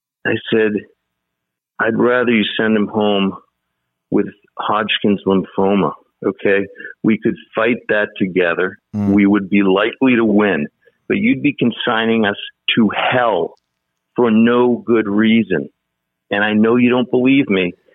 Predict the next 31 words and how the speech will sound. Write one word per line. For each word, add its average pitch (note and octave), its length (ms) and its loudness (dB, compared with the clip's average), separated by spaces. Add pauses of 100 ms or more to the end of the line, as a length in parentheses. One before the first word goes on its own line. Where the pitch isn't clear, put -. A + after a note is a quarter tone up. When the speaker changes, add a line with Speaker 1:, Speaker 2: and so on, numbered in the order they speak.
(180)
Speaker 1:
but G#2 100 0
in A2+ 160 2
the A#2 140 2
end, B2 200 0
the G2 160 0
science G#2 380 -2
will G2+ 80 0 (140)
show A2 180 2
that F#2+ 180 0
this G2 200 0
was F#2+ 140 0
all A#2 300 2
a G2+ 60 -2
misadventure." A#2 1000 -2 (680)
And G2 140 -2
it F#2+ 60 -2
was G2 180 0
one B2 320 0
way A2 260 2
that F#2+ 220 0 (880)
ultra-liberal, A#2 1300 -2 (320)
misguided A2 840 -2
philosophies F2+ 840 -2 (520)
were G2+ 360 0 (340)
cleaving F3+ 720 2
people F2+ 460 -2
from F#2 240 0
themselves. F2 720 -2 (500)
Speaker 2:
Mm. G2 220 -8
Speaker 1:
Get C#3+ 220 -2
high, C#3+ 600 -2